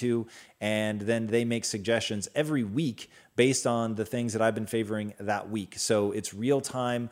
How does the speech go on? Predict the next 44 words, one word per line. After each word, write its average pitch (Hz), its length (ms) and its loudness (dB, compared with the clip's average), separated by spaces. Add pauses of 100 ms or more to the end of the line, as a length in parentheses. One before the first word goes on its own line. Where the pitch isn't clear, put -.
(260)
Um, 98 380 0
it's 95 160 -8
very 123 280 6
broad 120 300 4
spectrum. 113 500 0
It's, - 300 -4
you 110 140 -6
know, 101 100 -2
crawling 113 560 0
basically 104 440 0
all 127 240 4
music 120 360 -2
types. 113 420 0 (320)
Um, 104 300 0
and 113 140 0
then 120 300 4
it 117 140 2
adjusts 117 460 2
its 110 100 -4
algorithm 110 640 2
as 101 200 -2
I, 104 340 0
like, 95 200 -2
if - 100 -8
I, 98 420 0
um, 92 280 -6
add 113 200 0
something 117 260 -4
to 120 120 -2
a 110 60 2
playlist 104 560 0
or 98 100 0
I 98 40 -2
skip - 280 -4
something, 98 460 -6 (240)
all 131 220 8
that 127 180 2
goes 113 220 2
into 110 420 0
informing 110 520 0
the 104 100 -2
algorithm 104 540 0
and 98 140 -6
then 101 200 -4